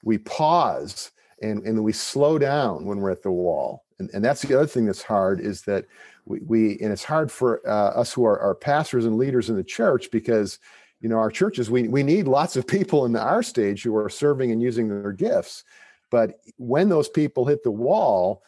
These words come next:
if, if we haven't helped them sort of have a soft landing there, it, it can be a pretty ab-, abrupt shift, where in order to get through that wall, we, we really need to, to, to, uh,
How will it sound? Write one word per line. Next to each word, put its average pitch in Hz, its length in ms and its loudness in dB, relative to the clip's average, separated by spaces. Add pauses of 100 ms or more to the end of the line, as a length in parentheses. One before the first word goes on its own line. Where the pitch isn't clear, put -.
(180)
if, 101 100 -12
if 117 200 -4
we 113 120 2
haven't 147 260 0
helped 156 320 -2
them 117 140 0
sort 127 200 -2
of 113 80 0
have 120 140 2
a 104 40 -6
soft 147 520 0
landing 131 520 0
there, 92 420 -2 (360)
it, 117 220 -4
it 123 100 2
can 127 140 -2
be 120 100 2
a 113 80 2
pretty 170 300 0
ab-, 107 160 -2 (120)
abrupt 120 400 0
shift, - 520 0
where 117 200 2
in 110 60 0
order 151 260 2
to 131 160 -4
get 117 200 2
through 151 260 -4
that 131 160 2
wall, 131 380 2
we, 113 140 2
we 117 180 0
really 147 400 0
need 127 300 -2
to, 104 200 2 (340)
to, 98 260 -2 (160)
to, 95 360 -2
uh, 90 240 0